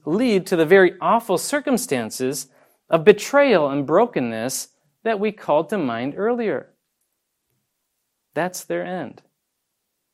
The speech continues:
Well, in contrast to these, uh, the, the sins of verses five to nine, these sins that lead to division, disunity, and ultimately death,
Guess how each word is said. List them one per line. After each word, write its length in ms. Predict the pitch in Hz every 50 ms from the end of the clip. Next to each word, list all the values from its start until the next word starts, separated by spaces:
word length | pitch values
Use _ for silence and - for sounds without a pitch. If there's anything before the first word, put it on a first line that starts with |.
| _ _ - - - _ -
Well, 160 | - 196 196
in 120 | 180 180
contrast 680 | 180 - - 220 220 220 214 - - 196 170 160 - -
to 180 | - 165 151 139
these, 640 | 127 127 131 175 196 185 165 147 143 139 - - - _ _ _ _ _ -
uh, 160 | 131 127 123
the, 260 | 123 127 131 139 139
the 140 | 131 135 139
sins 400 | - - - 208 208 196 170 139
of 120 | 143 127
verses 440 | 120 156 160 147 - 147 123 117 -
five 380 | - - - 156 151 156 151 151
to 80 | - 147
nine, 520 | 127 127 135 143 160 165 165 160 143 120
these 240 | 113 160 196 185 -
sins 340 | - - 196 185 175 156 127
that 160 | 147 131 139
lead 280 | 147 160 190 196 190 -
to 100 | 165 139
division, 680 | 120 139 127 123 139 185 208 190 165 165 135 127 120
disunity, 720 | 123 135 127 - - 196 214 214 202 151 147 131 120 - _ _ _ _ -
and 120 | 143 147
ultimately 540 | 165 220 226 - 240 196 170 143 127 127 123
death, 580 | 117 113 156 185 190 156 127 120 - - _